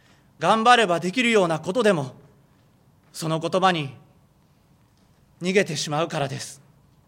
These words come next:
僕はこの一件で改めて視覚障害者である自分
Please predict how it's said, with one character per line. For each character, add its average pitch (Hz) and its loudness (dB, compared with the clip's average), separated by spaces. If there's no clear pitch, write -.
僕 165 -4
は 131 0
こ 165 -8
の 175 -2
一 175 -2
件 175 -6
で 165 -6
改 220 -2
め 190 -2
て 120 -14
視 - -10
覚 165 -2
障 165 -4
害 170 0
者 151 -10
で 117 -10
あ 139 -8
る 123 -8
自 123 -12
分 131 -10